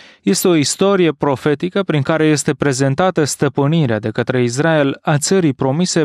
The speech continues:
până în ziua de astăzi și care conține și condițiile în care vor ocupa israeliții în viitor această țară.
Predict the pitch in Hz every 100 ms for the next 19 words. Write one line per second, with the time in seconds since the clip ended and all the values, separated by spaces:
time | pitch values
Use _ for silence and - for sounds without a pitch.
0 | - - 220 196 156 156 135 123 117 117
1 | - - - _ _ _ - 208 208 185
2 | 190 208 196 180 185 - 165 156 190 -
3 | 120 110 120 127 131 127 135 135 123 127
4 | - 156 151 123 131 123 127 135 127 120
5 | 120 113 131 127 - 151 127 117 120 -
6 | 147 123